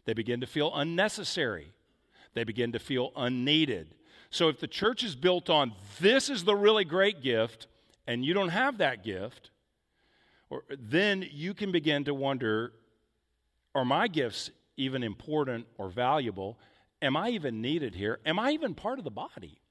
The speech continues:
That's what he says can happen. So rather than just tell them that, like I just told you that, he does it through an illustration. And this kind of illustration makes it very clear. He says in verse fourteen, "Think about the foot." Now he's talking about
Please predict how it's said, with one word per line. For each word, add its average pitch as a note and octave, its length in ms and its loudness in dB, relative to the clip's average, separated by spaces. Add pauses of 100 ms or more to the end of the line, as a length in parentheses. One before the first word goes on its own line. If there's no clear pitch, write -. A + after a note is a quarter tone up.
(360)
That's C3+ 320 2
what D#3+ 120 0
he E3+ 120 -4
says G#2+ 320 -2
can - 140 -6
happen. E3 340 -4
So D#3 260 4 (260)
rather B3+ 360 6
than A#3 180 2
just D#3 240 -4
tell A3 220 4
them F3 160 2
that, B2+ 220 4
like D3 200 6
I F#3+ 140 4
just D#3 260 -6
told C#3 260 -4
you G#3+ 160 0
that, D3 360 6 (260)
he C4 240 2
does E3+ 320 4
it A3+ 140 -2
through F3 160 4
an F3+ 80 0
illustration. F3 800 2
And B2+ 100 -2
this E3+ 100 -6
kind F#3+ 160 -2
of D3+ 120 -2
illustration F3 840 0 (300)
makes D#3+ 320 0
it D#3 160 -4
very D#3+ 440 2
clear. F#3+ 360 0
He D3 80 0
says G#3+ 320 2
in F3+ 160 -4
verse D#3+ 260 0
fourteen, E3 560 -2
"Think E3 260 -2
about E3 280 2
the F#3+ 80 -2
foot." E3 320 2
Now A#2 100 -4
he's F#3 140 -4
talking E3+ 320 0
about D3 340 6